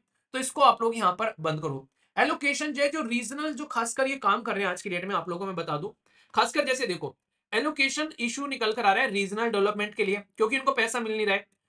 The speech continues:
तो बेंगलोर के अंदर में रेल प्रोजेक्ट, केरला के अंदर में पोर्ट प्रोजेक्ट,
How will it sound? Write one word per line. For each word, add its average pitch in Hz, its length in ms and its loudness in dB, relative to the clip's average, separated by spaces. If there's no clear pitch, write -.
तो 247 60 2
बेंगलोर 247 460 4
के 294 80 0
अंदर 247 280 -2
में 269 220 -6
रेल 196 240 2
प्रोजेक्ट, 220 380 0
केरला 226 240 4
के 262 120 0
अंदर 233 220 -2
में 262 220 -4
पोर्ट 214 300 0
प्रोजेक्ट, 214 400 0